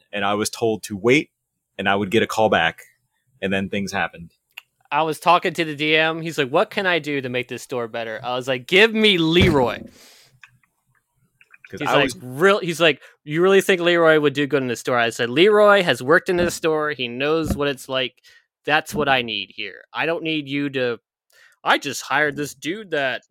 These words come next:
Speaker 2: jerks off in the alley. He's a great store manager." Like, "No, I need somebody that knows the mall. Get him in here now."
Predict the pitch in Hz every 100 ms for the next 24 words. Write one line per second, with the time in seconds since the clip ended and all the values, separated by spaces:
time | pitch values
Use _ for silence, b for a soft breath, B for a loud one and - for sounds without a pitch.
0 | 139 120 143 196 - 214 220 202 220 196
1 | 180 269 160 117 135 285 156 214 311 294
2 | - 139 120 117 104 101 101 92 101 107
3 | 113 - B - 143 190 185 175 196 247
4 | 247 - 220 214 202 202 151 131 135 156
5 | 180 - 175 147 139 135 135 - _ _
6 | _ _ _ _ _ - 139 165 - -
7 | - _ _ 131 127 123 123 117 _ _
8 | 123 120 117 117 _ _ - 117 110 101
9 | - _ - 123 113 85 62 73